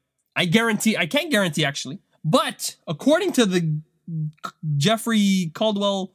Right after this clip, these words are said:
Malcolm, anyway, look, ten thousand hours expertise online, you're gonna find a ton of people saying that it doesn't work. But the truth is, if you get to ten thousand hours of doing something and you do not stop learning, I personally do not see how you cannot and will not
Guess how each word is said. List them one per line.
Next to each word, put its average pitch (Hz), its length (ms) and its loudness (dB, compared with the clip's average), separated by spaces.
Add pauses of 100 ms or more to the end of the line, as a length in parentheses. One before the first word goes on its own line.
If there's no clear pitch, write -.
(140)
Malcolm, 185 480 -2 (140)
anyway, 233 220 2
look, 262 160 2
ten 277 160 0
thousand 262 220 2
hours 233 280 0
expertise 208 480 2
online, 233 360 0 (380)
you're 202 120 2
gonna 208 80 2
find 202 160 0
a - 40 -4
ton 214 140 2
of 208 40 0
people 185 160 -2
saying 185 240 0
that 160 120 0
it 147 220 -4
doesn't 151 240 -2
work. 113 220 -10 (720)
But 202 140 4
the 180 100 4
truth 262 320 2
is, 160 360 0 (920)
if 254 360 0
you 240 180 8
get 175 280 2
to 160 100 -2
ten 180 300 0
thousand 180 300 0
hours 135 340 0
of 123 100 -4
doing 143 260 2
something 120 520 -8
and 139 180 2
you 139 120 4
do 135 180 0
not 147 220 2
stop 147 260 -2
learning, 160 400 -4 (460)
I 294 340 0
personally 262 480 0
do 196 180 6
not 269 200 2
see 240 400 -4 (140)
how - 100 -4
you 170 120 0
cannot 170 400 0
and 143 140 -2
will 160 140 0
not 156 300 -2